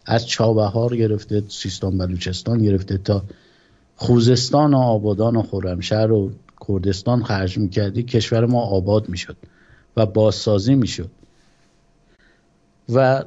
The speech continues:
همینجور پولای، مطمئن باشید، ده برابر این هزینه شده و ده برابر این در لبنان هزینه شده و در غزه هزینه شده. این پولای ثروت ملی مردم ایران بوده که به یغما رفته. اینو بذاریم کنار، این برای مردم که بدونن چه بر سرمون اومده.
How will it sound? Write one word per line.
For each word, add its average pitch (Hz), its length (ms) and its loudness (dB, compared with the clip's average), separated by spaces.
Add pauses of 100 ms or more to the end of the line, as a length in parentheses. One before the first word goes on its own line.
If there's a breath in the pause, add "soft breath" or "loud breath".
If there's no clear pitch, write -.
همینجور 170 460 -2
پولای، 151 500 0 (360)
مطمئن 135 540 0
باشید، 151 340 -2
ده 147 320 0
برابر 107 400 0
این 95 280 0
هزینه 98 400 0
شده 95 460 -2
و 98 40 0
ده 120 260 4
برابر 117 460 2
این 123 200 0
در 110 300 -2
لبنان 101 420 0
هزینه 98 400 0
شده 90 300 -4
و 90 260 -2
در 92 120 -2
غزه 92 440 0
هزینه 92 460 -2
شده. 87 320 -10 (220)
این 143 140 0
پولای 135 520 2
ثروت 120 520 0
ملی 120 380 0
مردم 110 380 0
ایران 113 360 2
بوده 107 220 0
که 110 120 -4
به 101 160 -4
یغما 87 400 -6 (100)
رفته. - 200 -20 (720 soft breath)
اینو 190 320 6
بذاریم 151 380 4
کنار، 117 400 0
این 131 220 4
برای 117 240 4
مردم 104 600 0
که 90 160 -8
بدونن 110 440 0
چه - 200 -8
بر 98 180 -2
سرمون 104 480 -2
اومده. 90 500 -6